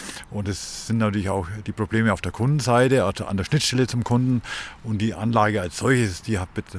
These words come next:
bereitet natürlich auch gewissen Aufwand. Man muss lernen, wie funktioniert die. Ähm, gibt immer wieder mal Störungen, Undichtigkeiten an den Speichern,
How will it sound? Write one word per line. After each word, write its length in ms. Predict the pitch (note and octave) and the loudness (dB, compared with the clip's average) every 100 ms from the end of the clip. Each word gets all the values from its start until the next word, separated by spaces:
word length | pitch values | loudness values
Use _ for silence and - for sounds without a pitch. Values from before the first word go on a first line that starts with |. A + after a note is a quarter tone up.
| - | -8
bereitet 320 | - F2 G2 G2+ | -2 0 0 0
natürlich 300 | G2 G#2 F2 | 0 -2 0
auch 260 | G2 A#2+ - - - - | 0 0 -4 -20 -20 -8
gewissen 320 | G#2 G2 F#2 | -4 -2 -2
Aufwand. 580 | G#2 A2+ B2+ C#3+ C3+ A2 | -2 0 2 2 2 0
Man 120 | G#2+ | -2
muss 200 | G#2+ - | -2 -4
lernen, 320 | G2 G#2 A#2+ G2+ | -2 0 2 0
wie 120 | G2+ | -2
funktioniert 640 | - A2 - G#2 B2+ - | -4 -4 0 2 2 0
die. 220 | A#2+ A2+ - - - - - - | 0 -2 -4 -10 -14 -16 -12 -2
Ähm, 500 | G2 G2 G#2 G2+ F#2 - - - - - - - - - - - - | 2 2 2 -2 -4 -12 -20 -20 -20 -20 -20 -20 -20 -20 -20 -20 -10
gibt 200 | B2+ - | -8 -4
immer 200 | A#2+ B2 | 2 4
wieder 120 | B2 | 6
mal 160 | A#2+ A2+ | 6 4
Störungen, 800 | - B2 C3 B2 A#2+ A#2 A2+ A2 G2+ | 4 4 4 4 4 4 0 -2 -6
Undichtigkeiten 1080 | C3+ C3 A#2 - A2+ - G#2+ A2 A2 A2 G#2+ | -4 0 0 -2 -4 2 4 4 2 2 0
an 220 | G#2+ G#2 | -2 -4
den 80 | G#2+ | -4
Speichern, 800 | - F#2+ G#2+ A2+ G#2+ G#2+ G2 | 0 0 2 2 2 0 -2